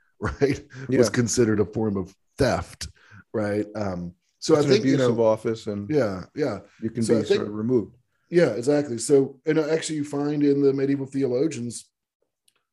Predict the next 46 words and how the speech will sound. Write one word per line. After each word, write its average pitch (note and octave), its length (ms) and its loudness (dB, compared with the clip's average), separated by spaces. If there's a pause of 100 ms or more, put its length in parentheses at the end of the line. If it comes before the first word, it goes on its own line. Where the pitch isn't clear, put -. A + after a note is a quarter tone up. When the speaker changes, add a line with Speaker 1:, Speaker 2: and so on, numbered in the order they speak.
(420)
Speaker 1:
uh, G#2+ 260 -2
reasons B2+ 420 2
for B2+ 160 0
deposing A2+ 600 2
a F2 40 -8
monarch, D2 360 -12 (260)
right? F#2 280 -4
Speaker 2:
Mm-hmm. B2 160 -2 (280)
Speaker 1:
It's, A#2 240 -2
you B2+ 80 0
know, G#2 80 2
absol-, A2 480 -4
mo-, A#2+ 320 0 (200)
a-, D#2 120 -10 (600)
absolutism B2 760 4
is F#2+ 160 -2
a F#2+ 280 -2
kind A2 160 -6
of E2+ 140 -8 (560)
late A2+ 220 2
Renaissance, A#2 520 2
early A2+ 200 4
Enlightenment F2+ 640 -4
form E2+ 240 -2
of E2 100 -10
thinking, D#2+ 440 -8
right? E2 240 -10 (520)
Um, F#2+ 480 0 (560)
so D3 420 6
I, C#3+ 180 -2
I D3 40 4
guess D#3 220 2
in C3 140 -4
saying D#3 300 2
that, A#2+ 200 0
I A#2+ 100 -2
think B2 240 -4
we B2 120 0
need C#3 120 4
to A2+ 60 -2
think D3 160 -4
about G#2+ 180 0
what's A#2+ 160 -6
government G2+ 360 -2
is E2 100 -14
for, F#2 640 -6